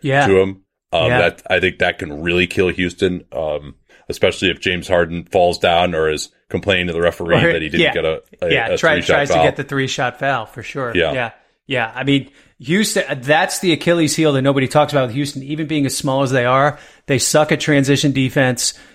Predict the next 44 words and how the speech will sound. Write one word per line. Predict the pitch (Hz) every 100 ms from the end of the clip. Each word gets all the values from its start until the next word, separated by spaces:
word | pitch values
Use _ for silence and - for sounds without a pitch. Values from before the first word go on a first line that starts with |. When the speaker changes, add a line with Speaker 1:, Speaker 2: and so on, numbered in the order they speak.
| _
Speaker 1:
Uh, | 127 127 120 - - 156
Harden | 107 135 147 147
and | 127
Westbrook | 139 131 143 131
in | 123
particular | 117 135 131
loaf | 123 131 131
back | 143 131 127 -
all | 135 131
the | 139
time. | 139 135 127 127 127 - -
They | 131
have | 120
two | - 165
guys | 151 147 135
in | 143
the | 131
corner | 143 135 131 135
all | 127
the | 127
time. | - 135 127 123 - _ _ -
So | - 143 131 131 143 - 147
th-, | 151 -
that's | 131 147 151
definitely | 170 160 165
a | 143
weakness. | 139 151 156 147
And | 131
the |
Lakers, | 127 151 156 139 131 - - - _ -
when | 147
their | 135
first | - 175 -
group | 156 139
is | 117
in | 135 120
especially, | - 156 160 - 131 120 120 117 _ _ -
are | 127
really | 123 147 156
good | 143 156
at | 127 135
exploiting | - - 143 135 131
transition | - 131 123 139 135
opportunities. | 120 - 120 127 110 107 104